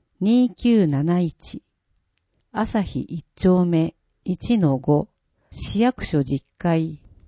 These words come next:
あなたの周りの外国人市民に伝えてください。宇都宮シティグローバルサイトを使おう。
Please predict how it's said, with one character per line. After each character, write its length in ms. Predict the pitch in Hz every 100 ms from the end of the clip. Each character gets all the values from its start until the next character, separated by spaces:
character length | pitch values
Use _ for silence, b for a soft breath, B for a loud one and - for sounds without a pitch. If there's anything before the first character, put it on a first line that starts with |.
| _ _ _ _ _ _ _
あ 100 | -
な 200 | 214 269
た 180 | - 220
の 100 | 202
周 380 | 180 156 170 185
り 120 | 185
の 280 | 175 165 -
外 260 | - 175 226
国 320 | 226 220 226
人 260 | 202 214 208
市 200 | - 208
民 380 | 180 165 151 143
に 200 | 143 -
伝 340 | - - 185 196
え 60 |
て 160 | - 196
く 140 | 180
だ 160 | 170 160
さ 240 | - 160
い。 180 | 139 - _ _ _ _ _ _ _ _ _ _ _ _ _ _ _ _ _ -
宇 120 | 196
都 360 | - 254 262
宮 280 | 254 254 247
シ 180 | 240 -
テ 60 | -
ィ 300 | 180 151 - -
グ 100 | -
ロ 220 | 202 240
ー 20 | 233
バ 140 | 233
ル 100 | 233
サ 220 | - 214
イ 100 | 208
ト 220 | - 143
を 100 | 139
使 380 | - - - 180
お 140 | 185 160
う。 160 | -